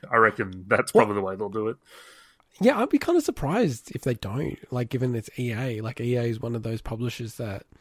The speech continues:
Speaker 2: you know, is on the extreme end of the kinda capitalist model.
Speaker 1: Yeah.
Speaker 2: And they're just like, "Hey, it's free data." You know, I'm, I'm always shocked that, um, in Epic, you know, in Epic, when you download the free game, the default is you don't send your details to the developer or
Speaker 1: <laughs> Yeah.
Speaker 2: publisher.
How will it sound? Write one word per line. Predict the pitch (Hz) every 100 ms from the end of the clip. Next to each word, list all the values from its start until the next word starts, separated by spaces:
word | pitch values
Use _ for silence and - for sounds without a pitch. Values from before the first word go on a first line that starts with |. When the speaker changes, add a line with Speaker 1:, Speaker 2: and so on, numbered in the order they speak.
| - - _ _ -
Speaker 2:
you |
know, | 117 107
is | 117 110
on | 120
the | 117
extreme | 107 - 120 117 117
end | 113 110
of | 104 -
the | 123 113 110
kinda | - 120
capitalist | 113 113 113 123 110 -
model. | 107 110 120 - -
Speaker 1:
Yeah. | 104 95 95
Speaker 2:
And | 123 113 110 -
they're | 123
just | 117 117
like, | 107
"Hey, | 127 135
it's | 113 -
free | - 127
data." | 117 123 120 104 - _ _ _ -
You | 131
know, | 127 180 226
I'm, | 170
I'm | 240
always | 262 220 -
shocked | 147 135 -
that, | 123 113 -
um, | 113 110 107 107 - _ _ -
in | 156
Epic, | 135 139 - 107 101 - -
you | 139
know, | 139
in | 131
Epic, | 120 - 120 -
when | 123
you | 120 - _
download | 120 113 127 117
the | 113
free | 113 117
game, | 117 110 107 107 - - -
the | 127
default | 117 139 156 143 123 -
is | 117 110 - - _
you | 127 123
don't | 123 131 151
send | 135 120
your | 117
details | 120 117 - 110 104 107 -
to | 123
the | 110 113
developer | 113 110 110 - 110
or |
Speaker 1:
<laughs> |
Yeah. | 107
Speaker 2:
publisher. | 156 127 107 -